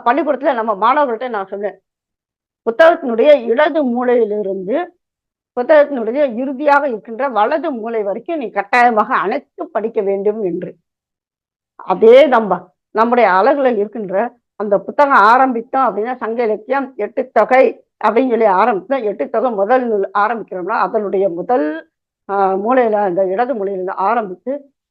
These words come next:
இறுதியாக அமைக்கின்ற பத்தாவது அலகில் அமைகின்ற இந்த கடைசி நூலினுடைய வலப்பக்கம் மூலை வரைக்கும் நம்ம படித்துத்தான் ஆக வேண்டும். இது எத்தனை வினாக்கள் இடம்பெறுகின்றன, இடம்பெறவில்லை என்றெல்லாம் நாம் ஆராய்தல்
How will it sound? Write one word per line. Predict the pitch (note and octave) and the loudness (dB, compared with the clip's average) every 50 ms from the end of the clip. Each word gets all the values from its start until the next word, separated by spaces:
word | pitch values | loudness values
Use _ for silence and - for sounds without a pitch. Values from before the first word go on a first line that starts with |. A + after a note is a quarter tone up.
| _ _ - | _ _ -4
இறுதியாக | G#3+ B3 B3+ C4+ B3 B3+ C4 C4 C4 C4 B3+ | -2 -2 -2 -2 0 4 4 4 6 4 2
அமைக்கின்ற | A3 A3 G#3 A#3+ G3+ G3 A#3+ A#3+ | 0 0 -2 -4 -4 -4 -4 -2
பத்தாவது | - A#3+ - - - B3+ B3+ B3+ A#3 | -2 -2 -2 0 2 4 4 4 4
அலகில் | G3 G3 G3 - - A#3+ B3 B3+ - | 2 2 0 0 -2 -4 -6 -6 -6
அமைகின்ற | - G#3 G#3 G#3 G#3 A3 G#3+ G3 F#3 G#3+ C4 D4 C#4+ - _ _ _ _ | -6 -4 -4 -4 -2 -4 -6 -4 -2 -2 -2 -2 -4 -8 _ _ _ _
இந்த | - G3 F#3+ | -8 -8 -6
கடைசி | - G3+ F#3 G#3+ A3+ B3 C#4 D4 C#4+ - D4+ | -4 -2 2 4 4 6 6 4 4 0 -2
நூலினுடைய | B3 A#3 A3 G#3+ G#3 G3 F3+ F#3+ G3+ B3+ C#4+ D#4 - _ _ _ _ - G3+ G3+ F3 | -2 -2 -2 -2 -2 -2 -4 -2 0 0 0 -2 -4 _ _ _ _ -10 -8 -6 -4
வலப்பக்கம் | F3+ G3 G3+ B3 C#4 C4+ C4+ B3 - G#3+ G3+ | -2 0 0 0 0 -2 -4 -6 -6 -6 -6
மூலை | F#3+ G3+ G3 F#3+ | -4 -2 -2 -2
வரைக்கும் | F#3+ F#3+ A#3 A#3 D4 C4+ | -2 -4 -4 -4 -4 -4
நம்ம | G#3 F3 E3+ | -4 -4 -4
படித்துத்தான் | F3 - G3+ A3+ A#3 - F#3+ - - A3+ A#3+ C4+ D4 A3+ | -2 -2 -2 -2 -2 -6 -8 -2 2 4 4 4 4 2
ஆக | F#3 F#3+ G3 G#3 | 0 0 0 0
வேண்டும். | G3 F3 D#3 - C3 | -2 -4 -4 -8 -10
இது | A#2 A3+ A3 - | -10 -6 -4 -4
எத்தனை | G3 F#3+ - D4+ D4 C4+ | -4 -2 -2 -2 -2 -2
வினாக்கள் | B3 A3+ B3 A3+ - - A3+ G3 | -2 0 0 0 0 0 -2 -2
இடம்பெறுகின்றன, | F#3+ A3+ A3+ G#3+ G#3 G3+ G#3+ G3+ F#3+ G3 G3 G3+ G#3 G3+ - _ _ _ _ _ - | 0 -2 -2 -2 -4 -6 -6 -6 -6 -6 -6 -6 -6 -8 -10 _ _ _ _ _ -2
இடம்பெறவில்லை | G3+ G#3 C4 B3+ - A3+ G#3+ A3+ A#3+ G3+ G3 G#3+ G#3+ G#3+ G#3 A3+ A3+ _ _ _ - - G#3 | 0 2 2 4 4 4 4 4 2 2 0 0 0 0 -2 -2 -4 _ _ _ -10 -6 -6
என்றெல்லாம் | G#3 A#3 A#3+ C4 B3+ A#3 A3+ B3+ D4 D#4+ D#4 | -2 2 4 4 6 6 6 6 4 4 4
நாம் | C4 A#3 A3 G#3+ - | 2 0 0 -2 -2
ஆராய்தல் | - G3 G3+ A3+ B3 A3+ G#3+ G3 G3+ G#3+ C4 | 0 2 4 4 4 4 2 2 0 -2 -2